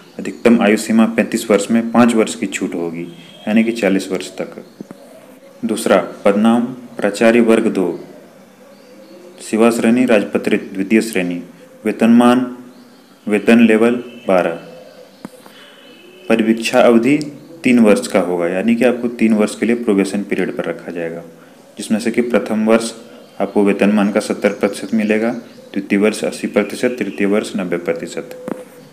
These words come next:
ऑनलाइन आवेदन करते समय यदि किसी तरह की त्रुटि हो गई है तो त्रुटि को सुधारने के लिए आपको सौ रुपये का शुल्क देना होगा। सीधे साक्षात्कार लिए जाने का निर्णय लिया जाता है तो साक्षात्कार कुल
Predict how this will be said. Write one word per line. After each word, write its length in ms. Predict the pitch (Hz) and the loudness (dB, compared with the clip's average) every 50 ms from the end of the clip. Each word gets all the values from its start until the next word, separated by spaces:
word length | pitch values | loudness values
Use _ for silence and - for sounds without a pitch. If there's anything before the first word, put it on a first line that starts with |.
| - _ _ - | -20 _ _ 2
ऑनलाइन 480 | 113 120 131 139 135 131 131 135 131 | 4 4 6 6 8 8 8 6 6
आवेदन 320 | 113 117 120 117 120 127 123 | 4 4 4 4 4 2 0
करते 240 | 127 117 - - | 0 -2 -2 -2
समय 180 | 120 117 123 127 | -4 -2 -2 0
यदि 140 | 123 117 117 | 2 2 2
किसी 220 | 117 120 110 120 | 0 0 -2 -2
तरह 200 | 110 - 117 117 | 0 2 2 2
की 100 | 113 117 117 | 2 0 -2
त्रुटि 320 | - 117 107 104 101 117 | 0 0 -2 2 2 2
हो 140 | 120 117 117 | 2 2 2
गई 140 | 113 117 117 | 2 2 2
है 60 | 120 | 2
तो 100 | 120 127 120 | 0 -2 -4
त्रुटि 300 | - 117 110 98 110 104 | -4 -4 -2 -2 0 -2
को 100 | 113 113 | -2 -4
सुधारने 480 | - 117 104 101 98 98 98 113 110 | -6 -8 -6 -4 -2 0 2 2 2
के 140 | 107 - 110 | 2 0 0
लिए 80 | 110 104 | 0 0
आपको 320 | 101 101 - - 123 123 127 - - - - - - | 0 -2 -4 -4 -6 -6 -6 -10 -16 -20 -20 -20 -18
सौ 200 | - - 110 107 | -2 0 2 2
रुपये 280 | 101 101 95 104 107 | 2 2 2 0 2
का 120 | 104 123 120 | 2 2 0
शुल्क 320 | 120 - - 107 98 - 95 | 0 0 0 -2 0 -2 -2
देना 220 | 85 90 87 87 | -4 -4 -4 -6
होगा। 320 | 85 87 87 82 87 82 - - - - - - - - _ _ _ _ - - - - - - - - - - - - - - - - - - - - - - - - - | -6 -8 -10 -10 -10 -12 -14 -16 -18 -18 -20 -20 -20 -20 _ _ _ _ -20 -20 -14 -12 -12 -12 -12 -18 -20 -20 -20 -20 -20 -20 -20 -20 -20 -20 -20 -20 -20 -20 -20 -20 -16
सीधे 300 | - - - 120 123 143 147 | -8 -6 -2 2 4 4 4
साक्षात्कार 600 | - 131 120 123 - 120 117 - - 117 113 110 | 4 0 -2 0 -2 -4 -2 2 2 4 4 6
लिए 240 | 113 113 120 123 | 6 6 6 6
जाने 240 | 120 117 113 117 117 | 6 6 4 4 2
का 140 | 117 117 113 | 2 2 2
निर्णय 300 | 113 113 110 110 117 117 | 4 4 2 2 2 4
लिया 260 | 117 113 110 117 120 117 | 4 4 6 6 6 6
जाता 300 | 110 104 92 - 110 104 | 4 2 2 0 0 0
है 200 | 98 95 90 85 82 - - - - - - | 0 -2 -2 -4 -4 -8 -16 -20 -20 -14 -14
तो 80 | 107 | -12
साक्षात्कार 640 | - - - 101 - - - 117 - - - 110 98 98 - | -10 -6 -6 -6 -6 -6 -10 -12 -10 -2 2 2 2 2 2
कुल 300 | - 117 117 117 117 117 | 2 2 2 2 2 -2